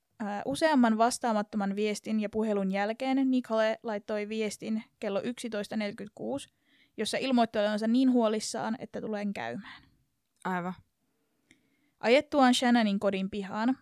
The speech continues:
Speaker 1: hän huomasi tämän auton olevan pihalla, mutta kukaan ei vastannut ovella. Vain koir-, koira haukkui sisällä.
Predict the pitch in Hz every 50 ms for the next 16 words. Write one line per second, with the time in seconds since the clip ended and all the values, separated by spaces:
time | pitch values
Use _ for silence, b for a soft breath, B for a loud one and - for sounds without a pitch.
0 | _ - 240 208 214 214 202 196 208 214 285 294 262 302 277 262 233 - - 240
1 | 233 220 220 208 202 196 208 202 196 196 202 202 208 214 208 196 - 196 185 -
2 | - 220 226 - - _ _ - 247 240 254 - 294 277 - 247 226 208 208 208
3 | 208 208 196 - - - 214 220 220 - - - 127 131 131 240 - - - _
4 | _ _ _ _ _ _ _ - 220 208 214 - 247 240 240 226 - - - -
5 | 320 330 311 247 214 202 208 190 190 - - 226 - - - 240 - - 277 262
6 | 247